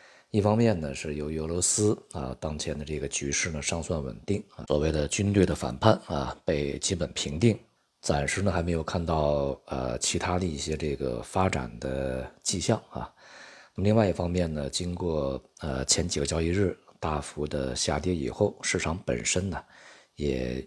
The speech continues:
存在着这个，呃，空头回补的一些技术性的反弹需求。昨天呢，我也讲了啊，这个市场在当前这个局面之下呀，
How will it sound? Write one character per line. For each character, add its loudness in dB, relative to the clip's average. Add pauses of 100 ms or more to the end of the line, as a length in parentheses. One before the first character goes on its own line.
(100)
存 -4
在 4
着 -12
这 -4
个， -6 (420)
呃， -6
空 -2
头 2
回 2
补 -2
的 -14
一 -4
些 -2
技 2
术 -4
性 -2
的 -6
反 -10
弹 -2
需 2
求。 0 (1120)
昨 0
天 4
呢， 4
我 2
也 6
讲 -2
了 -6
啊， -8
这 0
个 0
市 2
场 -2
在 0
当 4
前 -2
这 4
个 2
局 -4
面 -2
之 0
下 4
呀， -10